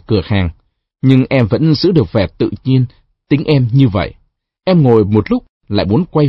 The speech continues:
vào, nhưng hễ đi qua anh lại phải đi thẳng. Ôi, lòng yêu với tính e lệ của người thiếu nữ hay sung nhau như vậy, đã làm cho em thổn thức biết bao phen.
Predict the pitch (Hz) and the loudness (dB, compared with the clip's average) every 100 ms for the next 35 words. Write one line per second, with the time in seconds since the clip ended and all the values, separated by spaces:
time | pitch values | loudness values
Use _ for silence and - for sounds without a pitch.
0 | 123 98 76 _ _ - 156 143 - - | 0 -4 -4 _ _ 0 2 2 0 -2
1 | 175 165 151 - 147 131 _ - 113 - | -2 0 -2 -2 -2 -4 _ -6 -6 -4
2 | - 90 80 151 120 - 85 - _ _ | -6 -6 -4 -2 -2 -2 -6 -8 _ _
3 | _ _ _ - 123 117 104 _ _ - | _ _ _ -2 0 2 0 _ _ -4
4 | 120 104 - 165 165 160 - 165 175 - | 0 0 0 2 2 0 -4 -2 -2 -2
5 | 180 147 101 - - 113 90 107 95 170 | -2 0 -2 -4 -2 -2 0 -2 0 0
6 | 180 127 202 254 _ _ - 185 175 165 | 2 0 0 -4 _ _ -6 -2 -2 -2
7 | - 190 180 175 175 175 156 101 76 _ | -4 -2 -2 -2 -4 0 0 0 -6 _
8 | _ _ _ - 170 113 80 - - 147 | _ _ _ -2 0 0 -4 -6 -4 -2
9 | 139 - _ _ - 120 85 214 - _ | -4 -8 _ _ -2 0 0 -6 -6 _
10 | 160 214 - 147 135 - 131 | -4 -4 -2 -4 -4 -4 -4